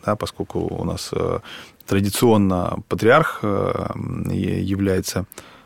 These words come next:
главой московской, э, епархии. У нас есть городская епархия московская, и об-, московская областная, как ее называют, епархия, вот, где, м, э, владыка митрополит Ювеналий. И вот владыка, когда с-, э, когда он пришел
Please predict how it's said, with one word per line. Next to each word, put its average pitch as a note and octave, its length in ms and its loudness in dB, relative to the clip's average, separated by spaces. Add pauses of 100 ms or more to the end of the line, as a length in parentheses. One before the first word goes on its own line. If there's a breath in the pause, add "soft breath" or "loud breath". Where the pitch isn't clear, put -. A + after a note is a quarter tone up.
(180 loud breath)
главой G2+ 380 6
московской, G2 680 0
э, F2+ 440 -4
епархии. G2+ 380 2
У G2+ 40 4
нас G2 160 0
есть F#2 120 -2
городская G#2 580 4
епархия A#2 480 -4 (520 loud breath)
московская, A2 480 0
и D3 40 8
об-, C#3 100 4
московская A#2 500 2
областная, G#2+ 360 4
как - 100 -10 (100)
ее F2+ 100 -6
называют, F2+ 340 -6
епархия, - 500 -10
вот, F2+ 260 -4
где, F2+ 340 -2 (600 loud breath)
м, F#2+ 300 -2
э, F2+ 680 -4
владыка G2 400 2
митрополит G2+ 400 0
Ювеналий. G2 400 2
И - 20 0
вот A#2+ 220 0
владыка, A#2 580 4 (340 loud breath)
когда G#2 400 4
с-, - 160 -4
э, G#2 280 2
когда G#2 460 2
он G2+ 260 0
пришел F3+ 540 4